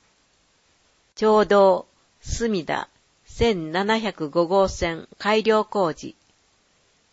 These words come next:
美濃和地区で道路拡幅工事を実施しました。問い合わせ、道路課、道路整備班、電話内線、三四一七。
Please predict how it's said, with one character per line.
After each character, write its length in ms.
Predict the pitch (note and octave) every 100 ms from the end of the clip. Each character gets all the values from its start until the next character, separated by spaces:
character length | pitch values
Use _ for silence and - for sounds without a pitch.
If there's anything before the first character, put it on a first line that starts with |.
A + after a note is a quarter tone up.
| _
美 140 | F#3+ G#3+
濃 100 | B3
和 140 | B3
地 160 | B3 -
区 100 | F3
で 240 | D3+ - _ _ _ _ _
道 280 | F#3 A#3+ A3+
路 100 | E3
拡 300 | - F#3 A#3
幅 260 | - B3+ A3+
工 240 | A#3+ A#3
事 100 | E3+
を 80 | C#3+
実 200 | D3+ D3+
施 160 | -
し 140 | E3 E3
ま 100 | D#3
し 140 | -
た。 180 | - C3 - _ _ _ _ _ _ _ _ _ _ _
問 180 | G3 F#3
い 80 | F#3
合 60 |
わ 120 | F3
せ、 360 | F3+ - D#3+ - _ _ _ _ _
道 240 | F#3 G#3
路 140 | G3+ G3
課、 360 | - F3+ E3+ - -
道 180 | G#3+
路 140 | A#3 A#3
整 220 | A#3 A3+
備 120 | G#3
班、 340 | G3+ E3+ D3 - _ _ _ _ F#3
電 240 | F#3 G3+
話 120 | G3+
内 240 | F#3 F#3 F#3
線、 400 | - F3+ E3 E3 _ _ _ _
三 460 | - A3 G#3+ A3 G#3+
四 320 | A3 G#3 D#3 _
一 320 | D#3 D#3 F#3
七。 320 | F3 E3+ C#3